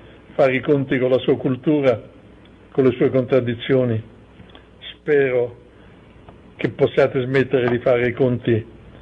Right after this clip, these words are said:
con le sue guerre. Oggi c'è in giro una guerra che viene chiamata guerra contro il terrorismo, e io inorridisco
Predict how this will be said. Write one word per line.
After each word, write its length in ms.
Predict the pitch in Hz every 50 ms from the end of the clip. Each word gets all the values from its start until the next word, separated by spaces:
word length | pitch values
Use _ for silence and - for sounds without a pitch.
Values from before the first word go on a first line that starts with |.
| - - -
con 140 | - - 135
le 100 | 127 123
sue 200 | - - 131 123
guerre. 500 | 113 120 120 117 113 107 107 110 107 - - - - - - - - - - - -
Oggi 600 | - 151 139 117 110 131 131 123 120 117 117 117 110
c'è 180 | - - 147 135
in 140 | 131 131
giro 560 | 123 120 143 139 135 123 123 117 110 110 - - - - - - - - - - - - - - - - - - _ _ _ _ -
una 220 | - 156 135 131 127
guerra 500 | 123 135 151 147 143 131 120 123 127 123
che 120 | 113 131
viene 280 | 117 131 139 135 135 131
chiamata 640 | - 143 127 135 135 131 131 139 127 120 113 - - - - - - - - - - - - - - - -
guerra 340 | - 143 143 131 127 131 127
contro 300 | 131 135 127 131 139 127
il 80 | 117
terrorismo, 720 | 110 - 131 117 117 120 117 113 117 107 92 104 110 110 107 - - - - - - - - - - - - _ - - _ - -
e 100 | - 139 135
io 200 | 139 143 139 135
inorridisco 920 | 135 135 135 139 131 127 135 127 135 135 120 - - - 143 123 107 -